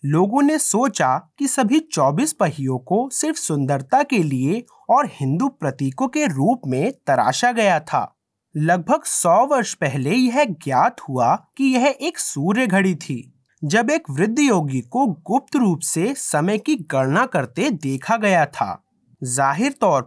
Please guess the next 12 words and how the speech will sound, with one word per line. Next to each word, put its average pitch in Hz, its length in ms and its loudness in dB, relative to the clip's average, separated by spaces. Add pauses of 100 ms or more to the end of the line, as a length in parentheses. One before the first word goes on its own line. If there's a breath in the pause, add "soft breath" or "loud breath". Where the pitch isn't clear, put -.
पर 240 140 2
चुनिंदा 156 580 0
लोग 165 420 2 (120)
पीढ़ियों 208 540 2
से - 180 -4 (240)
इन 277 160 0 (120)
पहियों 127 400 -2
का 233 180 2
इस्तेमाल 143 580 0
कर 233 200 2
रहे 175 320 0
थे 123 200 -12